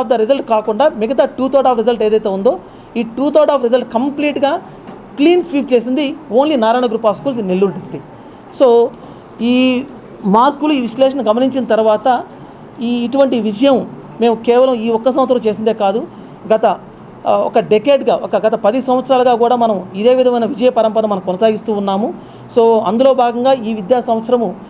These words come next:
ఆ, ఇంకొంచెం బెటర్‌గా జిల్లా స్థాయి, జిల్లా యొక్క కీర్తి ప్రతిష్టలు రాష్ట్ర స్థాయిలో, ఆ, నారాయణ గ్రూప్ ఆఫ్ సంస్థలు ఈరోజు రాష్ట్ర స్థాయిలో నెల్లూరు జిల్లాని, ఆ, టాప్ ప్లేస్‌లో నిలబెట్టాయని చెప్పడంలో ఎటువంటి సందేహము లేదు.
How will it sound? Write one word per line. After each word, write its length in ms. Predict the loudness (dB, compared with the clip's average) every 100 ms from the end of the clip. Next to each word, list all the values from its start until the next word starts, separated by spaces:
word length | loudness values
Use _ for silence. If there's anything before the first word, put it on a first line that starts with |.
| -20 -10 0
ఆ, 220 | 2 2 0
ఇంకొంచెం 440 | 0 0 0 0
బెటర్‌గా 440 | 2 2 2 0 -2 -18 -20 -20 -20 -10 -2
జిల్లా 260 | 2 2
స్థాయి, 420 | 0 0 0 0 -2 -2
జిల్లా 480 | 2 4 4 2 -2
యొక్క 220 | -4 0 -2
కీర్తి 400 | -2 -4 -2 -2
ప్రతిష్టలు 520 | -2 -2 0 0 0
రాష్ట్ర 300 | 0 2 -2
స్థాయిలో, 480 | 0 0 2 0 -2 -8 -20 -12 0
ఆ, 120 | 2
నారాయణ 320 | 2 2 2 2
గ్రూప్ 220 | 0 0
ఆఫ్ 180 | 0 0
సంస్థలు 440 | -4 0 0 -2 -8 -20 -12 -2
ఈరోజు 420 | 2 4 2 -2 -2
రాష్ట్ర 280 | -2 0
స్థాయిలో 360 | -2 0 2 2
నెల్లూరు 280 | 0 0 0
జిల్లాని, 380 | 2 2 0 -4 -12 -18 -4
ఆ, 320 | 0 2 2 -2 0
టాప్ 180 | 2 0 -4 -20 -8 0
ప్లేస్‌లో 300 | 0 2 0
నిలబెట్టాయని 460 | 2 2 0 0
చెప్పడంలో 240 | -2 -2 -2
ఎటువంటి 220 | -2 -2
సందేహము 360 | 0 0 0
లేదు. 300 | -2 -2 -4